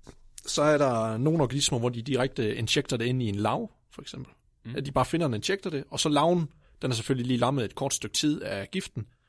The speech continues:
Speaker 1: Så vågner larven op, så lever den videre, så spiser den bare, og så imens der lever den her vepselarve, den lever så videre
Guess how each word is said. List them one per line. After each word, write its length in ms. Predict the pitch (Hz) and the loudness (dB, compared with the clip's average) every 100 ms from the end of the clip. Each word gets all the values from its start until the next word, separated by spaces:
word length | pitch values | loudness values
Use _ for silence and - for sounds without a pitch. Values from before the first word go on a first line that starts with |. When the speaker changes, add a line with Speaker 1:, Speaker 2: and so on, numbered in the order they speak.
| _ _ _ - | _ _ _ -8
Speaker 1:
Så 100 | 151 | 0
vågner 220 | 151 127 | 2 2
larven 240 | 135 160 | 2 2
op, 120 | 139 143 | 2 2
så 100 | 156 | 4
lever 140 | 131 | 4
den 120 | 123 | 4
videre, 140 | 151 151 | 2 4
så 80 | |
spiser 320 | 135 - 165 120 | 2 0 0 0
den 120 | 110 | 0
bare, 260 | 120 147 - | 0 -2 -4
og 100 | - | -2
så 180 | - 139 | 2 4
imens 400 | 131 131 135 - | 4 0 0 0
der 160 | 139 123 | 0 0
lever 560 | 117 110 101 98 95 107 _ | 0 2 0 0 -4 -8 _
den 120 | - 120 | -4 0
her 100 | 113 | 0
vepselarve, 480 | 135 - 113 101 113 | 2 0 -2 -4 -4
den 100 | 120 | -2
lever 140 | 117 | 0
så 120 | 117 | -2
videre 380 | 110 135 151 101 | -4 -4 -4 -6